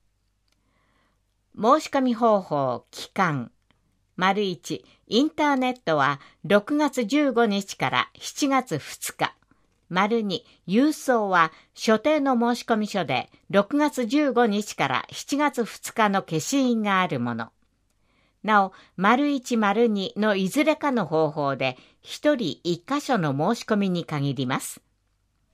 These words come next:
申し込み書、六月十五日から七月二日に、都庁案内コーナー、東京都公園協会、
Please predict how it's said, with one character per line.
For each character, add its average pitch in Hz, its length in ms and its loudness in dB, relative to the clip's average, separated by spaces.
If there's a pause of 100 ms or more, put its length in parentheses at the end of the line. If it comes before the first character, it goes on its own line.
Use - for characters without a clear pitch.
(640)
申 247 200 2
し - 100 -10
込 202 120 -2
み 185 100 -2
書、 - 260 -4 (540)
六 208 300 2
月 294 280 -2
十 277 260 0
五 240 120 4
日 208 280 -2
か 175 120 2
ら 131 180 -2
七 - 240 -8
月 269 300 0
二 - 280 -14
日 185 180 -2
に、 147 240 -8 (500)
都 302 140 4
庁 202 380 0
案 247 200 2
内 220 220 0
コ 202 180 0
ー 170 60 -2
ナ 123 420 -4
ー、 - 60 -20 (200)
東 294 240 2
京 269 220 2
都 139 200 0
公 233 320 0
園 240 220 0
協 165 280 0
会、 123 340 -6